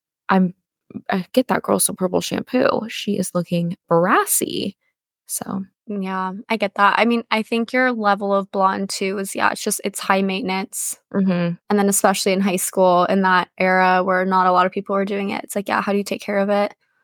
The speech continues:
Speaker 1: Mm-hmm.
Speaker 2: Um, but you're, I feel like you've always been really good about getting your roots done, which is good.
Speaker 1: Mm-hmm.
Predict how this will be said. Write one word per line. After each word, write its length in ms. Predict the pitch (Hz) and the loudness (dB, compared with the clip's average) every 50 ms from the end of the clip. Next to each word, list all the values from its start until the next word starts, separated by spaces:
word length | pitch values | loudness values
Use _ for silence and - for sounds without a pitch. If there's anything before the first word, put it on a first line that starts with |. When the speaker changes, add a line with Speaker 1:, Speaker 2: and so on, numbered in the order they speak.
| _ 208 | _ 2
Speaker 1:
Mm-hmm. 420 | 202 196 185 180 175 175 175 202 | 4 4 4 4 2 2 2 4
Speaker 2:
Um, 540 | 202 202 202 196 196 208 196 202 208 202 196 - _ _ _ _ _ _ _ _ _ _ _ _ _ | 4 4 2 2 0 -2 -4 -4 -4 -6 -8 -10 _ _ _ _ _ _ _ _ _ _ _ _ _
but 120 | - 220 214 | 2 4 4
you're, 200 | 233 240 240 - | 6 4 4 2
I 40 | 226 | 2
feel 140 | - 277 | 2 2
like 120 | 330 370 - | 2 4 2
you've 120 | 381 - | 0 2
always 260 | - 185 190 202 196 | 4 2 2 2 2
been 120 | - 208 208 | 2 0 2
really 260 | 196 196 185 190 190 | 2 2 2 0 -2
good 160 | 190 196 190 190 | 0 0 0 0
about 240 | 190 196 190 190 - | 2 0 0 0 -2
getting 200 | 196 185 185 185 | -4 -4 -4 -4
your 120 | 185 175 | -4 -4
roots 300 | 190 185 202 208 - - | -4 -4 -4 -4 -6 -4
done, 240 | - 185 185 185 185 | -2 -2 -2 -2 -4
which 160 | 185 - - | -6 -6 -6
is 100 | 196 196 | -8 -6
good. 440 | - - 190 180 185 208 220 220 220 - _ _ _ _ 214 | -4 -2 0 0 2 2 2 2 0 -2 _ _ _ _ -2
Speaker 1:
Mm-hmm. 380 | 208 196 190 180 165 165 170 | -2 0 0 -2 -4 -6 -10